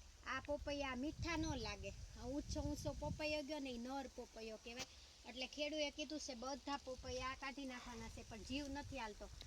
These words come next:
કેવા સરસ પોપૈયા લટકે છે, જો તો એમ થાય કેમ કાઢવા. જો આ તો પાકી પણ ગયું છે, કેવું સરસનું છે. હું તોડીને તમને બતાવું. આમ જો, પાકી પણ ગયું છે. તો ખેડૂ કહે છે, "કાઢી નાખો બધું."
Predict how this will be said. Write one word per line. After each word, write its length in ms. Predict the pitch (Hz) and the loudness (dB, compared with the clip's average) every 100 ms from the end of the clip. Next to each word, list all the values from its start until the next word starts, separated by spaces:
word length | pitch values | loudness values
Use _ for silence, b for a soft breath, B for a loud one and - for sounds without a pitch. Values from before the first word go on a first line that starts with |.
| - - | -2 4
કેવા 300 | 349 370 311 | 10 12 12
સરસ 340 | 311 320 311 - | 10 8 6 4
પોપૈયા 440 | 285 - 277 254 | 0 2 4 4
લટકે 420 | 240 262 - 262 | 4 2 0 0
છે, 200 | 247 262 | 0 0
જો 180 | 262 277 | 0 2
તો 180 | 269 262 | 2 4
એમ 160 | 247 - | 6 8
થાય 140 | - | 8
કેમ 260 | - 285 269 | 6 4 2
કાઢવા. 380 | - 214 220 | -2 -2 0
જો 180 | - 269 | 2 2
આ 160 | 247 220 | 2 0
તો 140 | 240 | -2
પાકી 400 | 226 233 262 254 | -6 -8 -6 -8
પણ 160 | 240 247 | -8 -8
ગયું 260 | 226 247 | -6 -6
છે, 240 | 247 247 240 | -6 -6 -6
કેવું 300 | 262 277 240 | -2 -2 -2
સરસનું 580 | - 240 233 - 240 - | -6 -4 -2 -2 -2 -2
છે. 140 | - - - - - | -4 -2 0 0 0
હું 140 | 202 - | 0 0
તોડીને 420 | 247 247 233 220 | 0 2 0 0
તમને 260 | - 220 214 | -2 -2 -2
બતાવું. 560 | 226 - 254 214 208 | 0 2 2 2 0
આમ 120 | 240 | -2
જો, 320 | 208 262 240 185 - - - - - - - - | 0 0 0 -4 -4 -6 -6 0 2 2 0 -2
પાકી 300 | - 285 294 | 2 2 2
પણ 160 | 269 269 | -2 -2
ગયું 240 | 254 262 | -2 -4
છે. 160 | 247 233 | -6 -6
તો 120 | 220 | -6
ખેડૂ 300 | 220 269 277 | -4 -2 -2
કહે 160 | 269 277 | -2 -4
છે, 120 | 277 | -4
"કાઢી 360 | - 240 226 330 | -2 -2 2 4
નાખો 300 | 370 370 381 | 4 2 0
બધું." 760 | 339 339 - 320 320 320 320 | 2 4 6 6 6 6 8